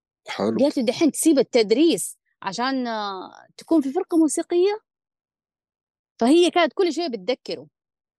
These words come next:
Speaker 1: صح.
Speaker 2: ف-، خليني بس، خليني أقول لك الخلاصة هنا. الخلاصة هنا هذا اللي بيصير لنا إحنا كلنا لمن إحنا في يوم قلنا نبغى نصير كده وما صرنا، أو كان في طريقه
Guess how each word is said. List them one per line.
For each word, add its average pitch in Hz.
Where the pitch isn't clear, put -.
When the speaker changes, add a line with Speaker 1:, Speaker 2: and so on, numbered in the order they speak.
Speaker 1:
صح. 233
Speaker 2:
ف-، -
خليني 427
بس، -
خليني 320
أقول 294
لك 294
الخلاصة 269
هنا. 151
الخلاصة 440
هنا 349
هذا 339
اللي 302
بيصير 294
لنا 302
إحنا 254
كلنا 311
لمن 226
إحنا 311
في 302
يوم 359
قلنا 277
نبغى 277
نصير 330
كده 294
وما 277
صرنا، 277
أو 233
كان 320
في 320
طريقه 294